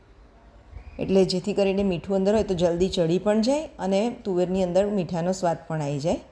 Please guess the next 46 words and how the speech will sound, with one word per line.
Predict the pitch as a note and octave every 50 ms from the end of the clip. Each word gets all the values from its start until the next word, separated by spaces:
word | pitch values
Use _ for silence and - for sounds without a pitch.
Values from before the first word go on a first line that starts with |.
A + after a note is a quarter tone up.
| - - - - - - - - - -
હવે | F3 F3+ F#3+
ચપટીક | - - F3+ - - - F3+ E3+
આપણે | F3 D#3 D3+ E3+ G#3 C#4+ D#4+ - - - - -
ખાવાનો | G3+ E3+ D#3+ D#3+ D#3+ D#3+ D3+ -
સોડા | D#3 D#3 D3+ C#3+ C#3+ C#3
એડ | C#3 C#3+
કરીશું | - C#3+ - D3 C#3+ - F3+ E3+
અંદર, | D#3+ D#3+ G3 C4+ F4 - - - - - - - - - - - - -
કે | - F#3+
તુવેર | F#3 F#3+ - F#3+ F3 F3+ F#3 F3+
એકદમ | D3+ D3 - F3 F3+ F#3+
સરસ | F3+ - F3 E3 F3 E3+
ઓગળી | F3+ D#3 C#3+ D#3+ D#3+ D#3+
જાય | D3+ F3 E3
એના | D3+ D3+ D3+ D3+
માટે. | D3 C#3+ C#3+ C3+ E3+ A3 F#4 - - - - _ - - - - - - - - - - - - - - - - - - - - - - - - - - - - - - - -
કઠોળની | D#3 D#3+ - F3+ F3 F3+ F#3+ G3 F#3+
તુવેર | F#3+ G3 F3+ F#3+ G3+ G3+
છે | A#3 A#3
એટલે | D#3 F3 G3 F#3
એને | F3+ F#3
ચડતા | F#3 - F3 D#3+ D#3 - E3+ E3+
થોડી | - F#3 F#3+ F3+ F3+
વાર | F3+ F3 F3 F3
લાગતી | F3 E3+ D3+ - - E3 D#3+
હોય | E3 E3 E3+
છે, | - B3
એટલે | G#3+ G3+ F3+
આપણે | D#3+ D3+ E3
સોડા | D#3+ - D#3+ D#3 D#3 D#3 D3+ D#3+ D3
એડ | D3+ - D3
કરીએ | D3 C#3+ D3+ D#3
છીએ. | D#3+ - C4 G4+ - - - - - - - - - - - -
આપણી | D#3+ E3+ F#3 G3 F#3+ G#3
તુવેર | F#3+ G3 G3+
ચડી | G3 G#3 A3 G#3+ B3 C4+
રહી | B3+ G#3+ F3+
છે | F#3+ F3+
ત્યાં | D3+ F3 E3+ D#3 E3
સુધી | D3+ E3+ E3 D#3+
આપણે | - - - A#3 D4 - - - F#3
ઢોકળી | D#3+ E3+ E3+ E3 E3 E3+
માટેનો | E3 D#3+ D3+ - E3 F#3+ G#3
લોટ | G3 F3 E3 -
બાંધી | - D3+ D3 C#3+ C#3+ D3
લઈએ. | C#3+ D3 D3 D#3 G3